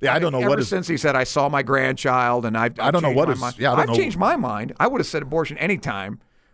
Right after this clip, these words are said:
Speaker 2: but
Speaker 1: Oh.
Speaker 2: the more, the older I got, the more I, I cherish life. I mean,
Speaker 1: Mm-hmm.
Speaker 2: that's, I think that's part of getting older, just like the taxes things we're talking about. The older you get, it's more like,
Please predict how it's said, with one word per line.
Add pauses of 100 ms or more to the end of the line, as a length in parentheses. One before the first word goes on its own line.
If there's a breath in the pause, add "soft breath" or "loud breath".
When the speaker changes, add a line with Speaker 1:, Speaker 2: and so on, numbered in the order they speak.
Speaker 2:
but
Speaker 1:
Oh.
Speaker 2:
the
more,
the
older
I
got, (160)
the
more
I, (140)
I
cherish
life. (100)
I
mean,
Speaker 1:
Mm-hmm.
Speaker 2:
that's,
I
think
that's
part
of
getting
older, (240 soft breath)
just
like
the
taxes
things
we're
talking
about. (520)
The
older
you
get,
it's
more
like,